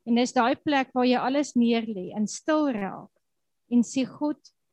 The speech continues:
laat ek voel wat U vir my voel. Laat dit oor my spoel, laat dit elke plek in my kom genees wat stikkend is." Ons is juis in die maand van Ayar,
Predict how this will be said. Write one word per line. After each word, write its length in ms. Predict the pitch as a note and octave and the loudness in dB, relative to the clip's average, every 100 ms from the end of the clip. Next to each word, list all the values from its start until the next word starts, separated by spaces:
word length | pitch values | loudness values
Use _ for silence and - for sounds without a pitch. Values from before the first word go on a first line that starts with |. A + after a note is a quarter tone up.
| _ - | _ -6
laat 240 | A3+ A#3+ D4+ | -6 -4 -8
ek 80 | - - - | -10 -18 -6
voel 320 | C#4+ G#3 F3 - | -4 -4 -6 -8
wat 160 | G#3 | -8
U 120 | - A3 - | -10 -16 -8
vir 100 | G#3+ | -8
my 160 | F#3+ F#3+ _ | -8 -10 _
voel. 180 | - G3 _ _ _ _ _ _ | -20 -20 _ _ _ _ _ _
Laat 120 | A3+ C4 | -2 -2
dit 80 | E4 | 0
oor 240 | C4+ C#4+ | 2 2
my 160 | C#4 C4+ | 4 2
spoel, 380 | B3 - - B3+ | -2 -6 -2 2
laat 240 | B3 C4+ | 2 0
dit 100 | C4+ - | -4 -4
elke 320 | D#4 F4 F#4+ - | -2 -2 -4 -4
plek 220 | D#4 D#4 - | -4 -4 -4
in 140 | B3+ A3 | -4 -2
my 180 | G#3+ | -4
kom 240 | C#4 D#4 C4 | -4 -4 -4
genees 760 | - A3 G3 F#3+ - F#3+ - _ _ _ _ - | -2 -4 -2 -4 -8 -14 -18 _ _ _ _ -8
wat 160 | A3+ | -6
stikkend 480 | - - B3 A3+ A3 - C#3 | -6 -8 -6 -4 -6 -8 -18
is." 280 | - - - _ _ _ _ _ | -18 -18 -20 _ _ _ _ _
Ons 160 | B3+ C4 | -2 0
is 140 | A3 | 0
juis 280 | A#3 B3 - | 0 0 2
in 80 | C4+ | 4
die 120 | B3 | 4
maand 300 | A3+ A3+ - | 2 -2 -6
van 160 | A#3+ A3+ | -10 -8
Ayar, 500 | G#3+ G#3 G3+ G3 | -12 -10 -10 -12